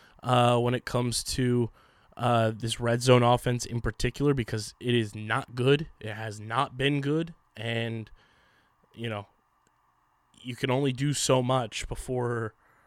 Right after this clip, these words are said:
it really starts to get out of hand and you're wondering, when are we going to start being effective in the red zone? This team was one of the best red zone teams in all of football last year,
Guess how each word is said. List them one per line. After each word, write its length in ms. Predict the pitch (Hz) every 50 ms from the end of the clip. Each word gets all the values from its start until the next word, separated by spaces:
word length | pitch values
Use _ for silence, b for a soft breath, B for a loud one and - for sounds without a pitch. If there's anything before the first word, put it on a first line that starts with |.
| b b b b b b b _
it 160 | - 117 120
really 500 | 113 110 117 123 131 131 131 127 127 120
starts 360 | 110 - - 117 113 107 - -
to 80 | 123
get 180 | 117 120 117 113
out 160 | 110 107 107
of 80 | 104 110
hand 300 | 113 117 117 117 113 113
and 100 | 107 107
you're 140 | 104 104
wondering, 640 | 101 104 113 113 110 110 110 107 107 104 101 98 101 - - 117
when 220 | 113 113 123 131
are 100 | 131 127
we 140 | 120 120 113
going 320 | 117 110 110 107 104 104
to 420 | - - 110 110 104 104 104 104 - _ _ _ _ _ _ _ _ _ _
start 280 | - - - 127 117 -
being 180 | 120 117 107
effective 400 | 104 - - 113 107 104 - 107
in 60 | 107
the 80 | 107 92
red 240 | 95 107 107 101 -
zone? 160 | 101 95 92
This 100 | 113 -
team 220 | - 135 135 123
was 180 | 117 113 107 -
one 120 | 120 120
of 60 | 117 113
the 60 | 110
best 300 | - 135 139 139 - -
red 200 | 139 131 131 123
zone 200 | 131 131 123 113
teams 340 | - 120 117 113 110 - B B B B B B B B B
in 120 | - 147 143
all 180 | 139 131 120
of 60 | 113 -
football 440 | - 143 - - - 113 113 110
last 400 | 110 107 107 107 104 - - -
year, 240 | 120 113 107 104 -